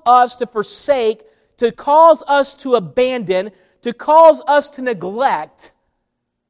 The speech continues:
the position we've been given in Christ. Can you imagine one moment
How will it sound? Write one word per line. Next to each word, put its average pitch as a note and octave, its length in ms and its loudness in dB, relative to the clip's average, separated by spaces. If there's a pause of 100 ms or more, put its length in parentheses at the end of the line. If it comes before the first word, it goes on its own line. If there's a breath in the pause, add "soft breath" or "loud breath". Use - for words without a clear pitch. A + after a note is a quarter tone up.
(580)
the F3+ 100 -20
position D#3 760 -10
we've D3+ 120 -14
been C#3+ 160 -18
given C3+ 220 -14
in B2 100 -20
Christ. - 580 -20 (2500)
Can C#4+ 100 -14
you F4+ 100 -8
imagine G3+ 440 -10
one F3 180 -16
moment D#3+ 320 -16